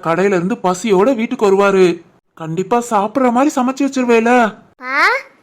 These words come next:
Speaker 2: அதெல்லாம் சூப்பரா சமைச்சு வைப்பேன். நீங்களும் வேணா மதியம் இங்க சாப்பிட வாங்க.
Speaker 1: ஆ, வேண்டாமா, மாப்பிள்ளையே ரிஸ்க் எடுத்துக்கட்டும். அப்பாவுக்கு வயசாயிடுச்சுல, எதுக்கு தேவையில்லாம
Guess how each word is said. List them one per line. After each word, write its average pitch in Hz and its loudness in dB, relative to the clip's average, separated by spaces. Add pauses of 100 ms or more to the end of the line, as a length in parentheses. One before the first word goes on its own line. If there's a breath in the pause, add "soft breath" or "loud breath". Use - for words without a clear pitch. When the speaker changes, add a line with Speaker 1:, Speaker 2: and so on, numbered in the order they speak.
(400)
Speaker 2:
அதெல்லாம் 277 -4
சூப்பரா 427 0 (100)
சமைச்சு 415 0
வைப்பேன். 349 0 (360)
நீங்களும் 508 -2
வேணா 415 2
மதியம் 453 2
இங்க 440 0
சாப்பிட 466 4
வாங்க. 349 2 (600)
Speaker 1:
ஆ, - - (360)
வேண்டாமா, 214 2 (460)
மாப்பிள்ளையே 175 2
ரிஸ்க் 220 -4
எடுத்துக்கட்டும். 220 0 (300)
அப்பாவுக்கு 254 -2
வயசாயிடுச்சுல, 262 2 (1600)
எதுக்கு 180 0 (140)
தேவையில்லாம 202 2